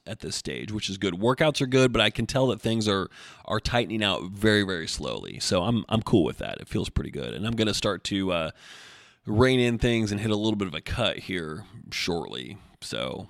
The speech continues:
um, I'm, I'm pretty happy cruising, cruising at this, uh, maintenance pace right now and feeling a little bit tighter with that. So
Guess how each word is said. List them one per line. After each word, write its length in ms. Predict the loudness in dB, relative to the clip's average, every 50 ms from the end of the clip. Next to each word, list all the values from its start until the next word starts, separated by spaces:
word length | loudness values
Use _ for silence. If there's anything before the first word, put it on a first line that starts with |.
| -16 -14 -10
um, 380 | -8 -6 -6 -6 -6 -6 -4 -4
I'm, 200 | -4 -4 -2 -4
I'm 160 | -4 -2 2
pretty 220 | 2 4 4 4 4
happy 340 | 6 6 4 4 2 0
cruising, 640 | -2 0 2 4 4 6 4 4 2 2 0 -2 -4
cruising 420 | -2 2 4 4 4 4 2 0 -2
at 120 | -2 -2
this, 260 | -4 -6 -4 -4 -4
uh, 340 | -4 -4 -2 -4 -4 -6 -6 -8
maintenance 580 | -6 -4 -2 -2 -2 -4 -6 -8 -8 -8 0
pace 340 | 2 4 4 4 0 -2 -4
right 180 | -6 -6 -6 -6
now 140 | -6 -6 -6
and 80 | -6
feeling 300 | -6 -4 -4 -4 -4 -4
a 60 | -4
little 180 | -4 -2 -2 -2
bit 160 | -2 -4 -6
tighter 280 | -6 -6 -6 -6 -6 -6
with 140 | -8 -8 -10
that. 280 | -10 -10 -10 -10 -10
So 360 | -8 -6 -6 -6 -6 -8 -12